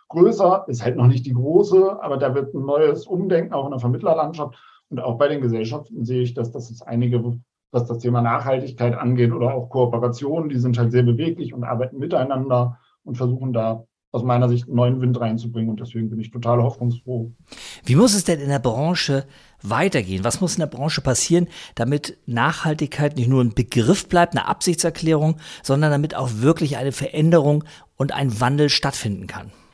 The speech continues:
Speaker 1: Also ich glaube, das ganz große Problem dabei wird sein, oder die große Herausforderung ist, dass es ernst gemeint ist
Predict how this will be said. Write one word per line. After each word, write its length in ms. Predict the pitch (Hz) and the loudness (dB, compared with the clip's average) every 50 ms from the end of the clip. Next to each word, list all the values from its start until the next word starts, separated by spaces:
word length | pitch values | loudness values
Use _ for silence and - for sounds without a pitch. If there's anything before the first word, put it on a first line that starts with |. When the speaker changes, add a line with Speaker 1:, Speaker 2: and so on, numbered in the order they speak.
| _ _ _ _ _ - _ - | _ _ _ _ _ -20 _ -6
Speaker 1:
Also 180 | 139 135 151 | -4 -2 -2
ich 60 | 147 123 | 0 0
glaube, 180 | 151 147 143 | 0 0 0
das 120 | 185 170 - | -2 -4 -2
ganz 300 | 160 147 202 214 - - | -2 -2 -2 -2 -4 -6
große 380 | - 160 180 190 180 175 - - _ _ _ _ _ _ _ _ _ | -2 2 2 2 2 -2 -8 -14 _ _ _ _ _ _ _ _ _
Problem 560 | - - 143 131 127 143 143 143 160 190 202 | -12 -8 -6 -4 -4 -2 -2 -2 -2 0 0
dabei 400 | 180 170 165 165 170 165 165 165 | 2 2 2 4 4 4 4 4
wird 160 | 170 175 170 170 | 4 0 -2 0
sein, 240 | 160 143 143 151 | 0 0 0 2
oder 100 | 147 135 | 2 0
die 100 | 127 127 | 2 2
große 280 | 120 120 147 156 147 147 | 2 0 0 0 2 2
Herausforderung 880 | 123 120 120 127 143 220 - - - - 175 170 165 170 170 160 156 156 | 0 0 0 0 0 -2 -2 -4 -4 2 4 6 6 6 6 4 2 -2
ist, 240 | 165 170 170 - _ _ _ _ _ _ _ _ _ _ | -4 -6 -8 -12 _ _ _ _ _ _ _ _ _ _
dass 220 | - 147 - 123 | 2 2 2 2
es 260 | 127 127 - - - _ _ _ _ | 0 -8 -10 -14 -20 _ _ _ _
ernst 320 | 123 123 143 151 147 - | -2 0 0 0 -2 -2
gemeint 400 | - 151 139 131 123 123 123 117 123 | -4 0 2 2 2 2 2 0 0
ist 240 | 120 - - - | -2 -6 -10 -16